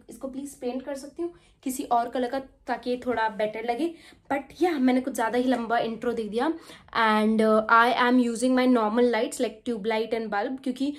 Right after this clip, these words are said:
अगर मैं मेरी लाइट यूज़ कर रही हूँ, like, I have this very bright light, बहुत ज़्यादा, like, ब्राइट है ये, बहुत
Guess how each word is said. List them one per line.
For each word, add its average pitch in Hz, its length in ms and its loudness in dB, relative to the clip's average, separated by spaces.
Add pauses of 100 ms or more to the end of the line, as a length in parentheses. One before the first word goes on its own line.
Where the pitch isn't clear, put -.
(200)
अगर 262 200 4
मैं 311 120 6
मेरी 277 300 6
लाइट 302 240 4
यूज़ 262 240 0
कर 247 160 2
रही 240 60 -2
हूँ, 226 80 0
like, 220 140 0
I 226 160 0
have 208 160 -4
this 240 160 -4 (880)
very 254 260 6 (200)
bright 240 400 2
light, 247 240 0
बहुत 226 200 -2
ज़्यादा, 226 280 0 (340)
like, 214 200 -6
ब्राइट 226 280 -6
है 233 60 -4
ये, 302 160 -2 (680)
बहुत 269 240 2